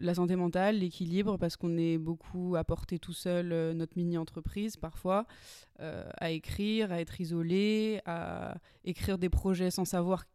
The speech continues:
ce qu'ils vont devenir, est-ce que finalement ils vont se faire ou pas. Donc il y a toujours un truc d'incertitude qui peut être, euh, très stressant. Et puis ouais, la précarité financière, bien sûr, parce qu'on peut être, euh, être payé à un moment, euh,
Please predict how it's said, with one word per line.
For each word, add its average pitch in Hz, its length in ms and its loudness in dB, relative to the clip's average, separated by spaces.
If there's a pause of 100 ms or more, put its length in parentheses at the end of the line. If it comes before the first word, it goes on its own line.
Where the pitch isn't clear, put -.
(140)
ce - 80 -16
qu'ils 190 140 0
vont 185 100 2
devenir, 190 460 4
est-ce 175 140 -2
que 190 80 -4
finalement 175 380 -2
ils 170 60 0
vont 170 120 -4
se - 100 -6
faire 180 160 -2
ou 160 80 -2
pas. 233 220 4
Donc 180 180 0
il - 20 -8
y - 20 -2
a 165 40 -2
toujours 180 300 -4
un 170 80 0
truc - 260 -12
d'incertitude 185 720 -2
qui - 120 -8
peut - 140 -6
être, - 260 -10
euh, 165 220 -6 (280)
très - 180 -8
stressant. 185 580 -4 (720)
Et 170 80 -2
puis - 160 -8
ouais, 226 100 2
la 180 140 0
précarité 165 500 -4
financière, 165 460 -2
bien 175 120 2
sûr, 226 180 -2
parce 160 180 -4
qu'on 170 160 -8
peut 165 240 -4 (420)
être, 170 340 -6
euh, 165 360 -4 (140)
être 170 180 -8
payé 180 320 -2
à 175 60 0
un 170 80 -2
moment, 214 640 4
euh, 170 240 4